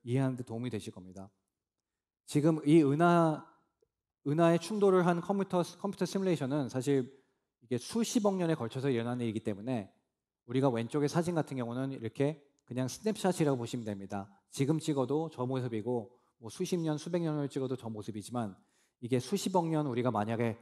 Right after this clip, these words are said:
아직까지 살아있다면 찍게 되면은 뭔가 변화가 있는 모습이 보이겠죠.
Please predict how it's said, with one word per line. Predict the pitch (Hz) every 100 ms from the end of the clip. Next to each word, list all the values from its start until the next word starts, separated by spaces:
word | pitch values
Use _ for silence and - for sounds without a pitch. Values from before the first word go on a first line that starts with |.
| -
아직까지 | 110 - 117
살아있다면 | - 160 156 117 113 135 - _ _
찍게 | 185 -
되면은 | 160 131 139 135 - _ -
뭔가 | 120 127
변화가 | 113 120 123
있는 | 120 110
모습이 | 107 113
보이겠죠. | 101 98 92 - 104